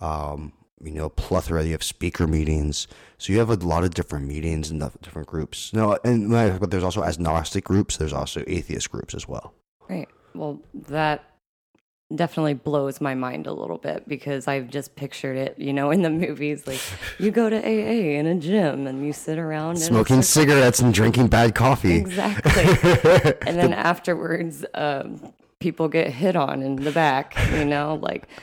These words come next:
Speaker 2: not super cool stuff on movies, I guess. Um, so when you say there are different types of meetings and everything,
Speaker 1: Yeah.
Speaker 2: what is kosher and what's not when choosing a meeting in your area?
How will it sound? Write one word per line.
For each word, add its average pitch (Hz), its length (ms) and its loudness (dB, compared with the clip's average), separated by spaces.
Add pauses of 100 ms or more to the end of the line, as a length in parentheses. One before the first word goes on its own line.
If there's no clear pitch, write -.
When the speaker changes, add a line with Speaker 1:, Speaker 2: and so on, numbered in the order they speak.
(300)
Speaker 2:
not 190 340 0
super 185 400 -2
cool - 300 -4
stuff - 640 -6 (440)
on 135 480 0
movies, 139 580 -6 (280)
I 143 100 -6
guess. - 320 -8 (100)
Um, 160 320 0
so 190 500 2
when 180 160 -2
you 185 80 0
say 175 200 2
there 170 100 2
are 160 60 0
different 156 320 -6
types 151 180 -6
of 151 80 -2
meetings 143 480 -4
and 139 80 -4
everything, 139 460 -6 (100)
Speaker 1:
Yeah. 185 200 0 (140)
Speaker 2:
what 202 200 2
is 269 180 2
kosher 175 500 -2
and 143 140 -2
what's 139 300 -6
not 131 360 -2
when 147 160 -2
choosing 151 600 -2
a 143 40 0
meeting 139 400 -2
in 135 120 -4
your 135 120 -4
area? - 540 -6